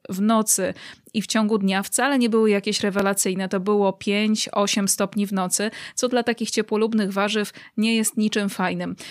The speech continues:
Dlatego z wysadzeniem wszystkiego czekaliśmy w zasadzie do początku czerwca. My przenieśliśmy wszystkie te warzywa, y, do ogrodu troszkę wcześniej, bo jechaliśmy na urlop. Natomiast wielu ogrodników,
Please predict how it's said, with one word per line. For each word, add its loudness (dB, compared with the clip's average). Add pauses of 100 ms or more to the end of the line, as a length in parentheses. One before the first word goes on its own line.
(140)
Dlatego 2
z 0
wysadzeniem 2
wszystkiego 0 (200)
czekaliśmy -2
w -4
zasadzie 0
do 2
początku -4
czerwca. 0 (460)
My 2
przenieśliśmy -2
wszystkie -2
te -2
warzywa, 0 (220)
y, -6
do 2
ogrodu 0
troszkę -2
wcześniej, 0
bo 2
jechaliśmy 0
na 0
urlop. 0
Natomiast 0
wielu 2
ogrodników, -2